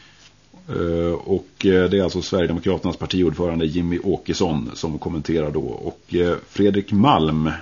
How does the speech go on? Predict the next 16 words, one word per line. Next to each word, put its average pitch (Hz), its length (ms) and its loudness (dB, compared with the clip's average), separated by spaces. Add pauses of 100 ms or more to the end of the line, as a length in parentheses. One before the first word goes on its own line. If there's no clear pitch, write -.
(340)
folkpartist, - 1000 -4 (140)
han 98 220 0
beklagar 107 600 2
att 87 180 -4
frågan 90 400 0
nu 85 180 -2
exploateras 92 760 -2
av 82 140 -2
Sverigedemokraterna. 80 960 -4 (880)
Eh, 85 360 -2
och 85 200 -4
han 87 100 -2
säger 90 200 2
så 85 100 -4
här, 101 200 2
att 80 180 0